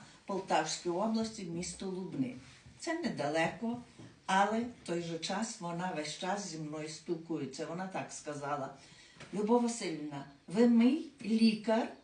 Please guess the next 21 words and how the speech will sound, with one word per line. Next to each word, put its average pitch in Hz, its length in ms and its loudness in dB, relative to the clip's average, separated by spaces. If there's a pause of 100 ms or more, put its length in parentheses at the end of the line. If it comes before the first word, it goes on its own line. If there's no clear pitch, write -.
(300)
постійно», 147 800 -4
бо 180 80 -2
я 233 220 4
її 226 280 2
направила, 208 580 2 (100)
ну, 196 320 0
на 175 180 0
першому 202 600 -2
прийомі 220 600 -4 (220)
я 226 120 2
їй 226 140 2
назначила 208 680 -4
відповідне 185 680 -2
лікування, 214 680 -2 (320)
яка, 214 380 2 (460)
і 202 280 2
вона 226 300 6
мені 240 320 6
весь 185 280 2
час 233 260 0
довіряє. 175 760 0